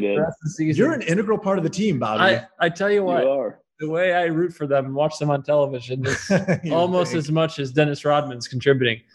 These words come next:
Speaker 3: <laughs>
Speaker 2: So, uh, but yeah, that was, that was by far the best. Um, that was a lot of fun.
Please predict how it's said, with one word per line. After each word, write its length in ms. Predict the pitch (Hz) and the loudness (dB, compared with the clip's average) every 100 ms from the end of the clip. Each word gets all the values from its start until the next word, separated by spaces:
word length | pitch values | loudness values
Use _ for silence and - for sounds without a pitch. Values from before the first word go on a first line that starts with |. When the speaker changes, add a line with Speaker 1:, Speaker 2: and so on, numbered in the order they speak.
| 101 | -4
Speaker 3:
<laughs> 260 | 101 240 - | -2 0 -2
Speaker 2:
So, 480 | 180 151 143 139 117 _ - _ _ _ _ _ - - | -2 0 0 -2 -6 _ -20 _ _ _ _ _ -12 -6
uh, 320 | 131 131 123 127 | -2 2 2 2
but 80 | 139 | 2
yeah, 180 | 135 123 | 2 4
that 100 | 135 | 4
was, 260 | 131 127 - | 2 0 -4
that 180 | 139 139 | 0 2
was 160 | 131 | 0
by 180 | 117 127 | 0 -2
far 260 | 123 127 120 | 0 0 0
the 80 | 117 | 0
best. 380 | 120 117 117 - - - | 2 2 0 -6 -10 0
Um, 380 | 117 113 113 113 | 2 2 0 2
that 100 | 117 | 2
was 140 | 110 | 0
a 40 | |
lot 120 | 117 113 | -4 -6
of 80 | - | -2
fun. 280 | - 123 | -2 -2